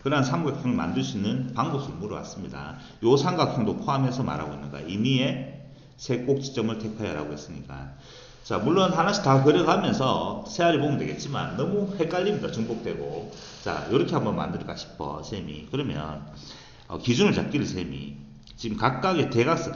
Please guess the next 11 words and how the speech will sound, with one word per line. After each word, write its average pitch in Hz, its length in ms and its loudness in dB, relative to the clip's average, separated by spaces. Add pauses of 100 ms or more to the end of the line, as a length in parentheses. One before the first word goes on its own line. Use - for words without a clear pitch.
(120)
한 175 220 4
면에 165 180 6
있는 139 200 4
대각선을 143 560 6
한 147 260 0
변으로 110 280 2
하고 104 180 0
있는 71 180 -6
거야. 69 300 -10
그렇죠? 104 380 -10 (560)
그러면 85 640 -2